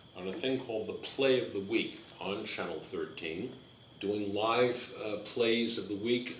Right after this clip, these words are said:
and on Monday nights people stayed home from doing whatever they were supposed to be doing, like going to the movies or going to local boxing matches or what have you, in order to see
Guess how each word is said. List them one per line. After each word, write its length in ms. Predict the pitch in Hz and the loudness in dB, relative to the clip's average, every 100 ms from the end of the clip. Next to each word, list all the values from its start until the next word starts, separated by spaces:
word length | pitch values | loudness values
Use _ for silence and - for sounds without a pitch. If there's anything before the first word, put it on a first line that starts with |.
| 92 | -6
and 240 | 95 92 | -4 -4
on 240 | 95 98 101 | -4 -4 -2
Monday 360 | 120 107 107 | -2 0 0
nights 400 | 107 113 117 - | 2 0 2 0
people 300 | - 107 101 | -2 -4 -2
stayed 540 | 98 - - 110 110 107 | 2 4 4 4 2 0
home 300 | 107 117 113 | -4 -4 -6
from 260 | - 95 | -6 -6
doing 320 | 92 95 98 92 | -2 -2 0 0
whatever 260 | 92 95 | 0 -2
they 120 | 90 | -2
were 120 | 87 87 | -4 -4
supposed 460 | - - 131 131 - | -2 6 6 6 0
to 20 | |
be 80 | 117 | -6
doing, 320 | 110 107 104 | -2 -2 0
like 280 | 90 107 107 | 0 0 0
going 280 | 104 101 98 | 0 0 -2
to 80 | 95 | -4
the 80 | 95 | -4
movies 460 | 95 95 95 90 | 0 0 0 -6
or 60 | 82 - | -8 -4
going 240 | 104 107 | -2 -2
to 80 | 95 85 - - - - | -4 -6 -12 -14 -16 -4
local 260 | - - 92 | 0 0 -2
boxing 500 | 104 98 - 98 90 | -2 -2 -2 -4 -4
matches 360 | 87 87 80 | -4 -6 -6
or 80 | 87 | -4
what 160 | 87 92 78 | -2 -2 -4
have 200 | 78 78 | -8 -6
you, 200 | 78 90 | -4 -2
in 80 | |
order 200 | 101 101 | 0 0
to 140 | 90 85 | 0 4
see 540 | - - 135 87 - | 8 10 8 6 -4